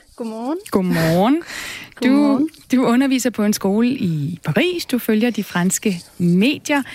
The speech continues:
Speaker 2: Med den her udmelding, øh, der har Macron jo sikret sig overskrift
Speaker 1: Mm.
Speaker 2: på rigtig mange internationale medier. Vi har også allerede fået en masse reaktioner fra Angela Merkel og fra Putin.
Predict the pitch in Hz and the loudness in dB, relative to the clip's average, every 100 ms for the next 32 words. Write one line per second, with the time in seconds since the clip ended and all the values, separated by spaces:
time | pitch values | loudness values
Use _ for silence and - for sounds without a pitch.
0 | - - - - 220 226 - 277 349 339 | -18 -18 -20 -2 0 0 0 -2 -2 -4
1 | 320 196 180 170 - 180 165 - 190 190 | -2 0 0 0 -2 -4 -4 -4 0 0
2 | 180 180 - 226 254 254 220 196 - 214 | 0 -2 -2 -2 0 0 0 -2 0 0
3 | 247 - 208 202 185 190 180 175 170 - | 0 0 -2 -2 -2 -2 0 0 -2 -2
4 | 202 247 - 226 208 196 226 233 202 214 | -2 -2 0 -2 0 -2 -2 -2 -2 0
5 | 220 226 196 - 196 190 269 269 214 208 | 0 0 -2 -2 -2 0 0 0 0 0
6 | 208 208 208 208 208 202 202 214 262 254 | 0 -2 -2 -2 0 2 4 2 2 0
7 | 190 170 196 - - 269 - 233 233 190 | -2 -2 -2 -2 0 0 0 -4 -2 -4
8 | 175 185 185 226 269 285 262 180 - - | -4 -2 0 0 0 -4 -6 -6 -8 -8
9 | - 294 277 302 285 | 0 0 0 2 0